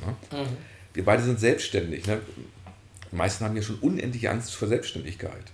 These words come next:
Speaker 1: Wenn ich sehe, einige meiner Professoren, wenn man die auf die freie, äh, Laufbahn, auf die Straße setzen würde, die könnten sich gar nicht selbst versorgen. Weil die immer in diesem Konzept, ich muss versorgt werden,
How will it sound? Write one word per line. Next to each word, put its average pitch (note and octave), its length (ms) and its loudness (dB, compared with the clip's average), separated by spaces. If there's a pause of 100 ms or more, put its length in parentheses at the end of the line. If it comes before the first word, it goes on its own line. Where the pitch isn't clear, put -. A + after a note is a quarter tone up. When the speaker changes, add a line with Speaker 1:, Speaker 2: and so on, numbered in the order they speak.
(440)
Speaker 1:
Wenn F#2+ 80 2
ich G#2 100 2
sehe, A#2 220 4
einige B2 240 4
meiner A#2+ 220 4
Professoren, A#2 560 0
wenn B2 100 2
man A2+ 100 2
die A2 60 2
auf A2 100 0
die A2+ 100 0
freie, G#2+ 420 2
äh, E2+ 100 -2
Laufbahn, B2+ 480 0
auf G#2 80 0
die G#2 80 -6
Straße - 380 -2
setzen F#2+ 320 0
würde, G2 180 4
die G2+ 80 2
könnten - 220 -2
sich G#2+ 100 -4
gar G#2+ 100 2
nicht G2+ 120 2
selbst - 180 0
versorgen. C2 440 -4 (1160)
Weil F#2+ 120 4
die A2+ 160 0 (280)
immer C#3+ 180 4
in A#2+ 60 2
diesem B2 220 -2
Konzept, - 400 -2
ich A#2+ 140 -2
muss C#3 120 2
versorgt B2+ 480 4
werden, D#2 380 -2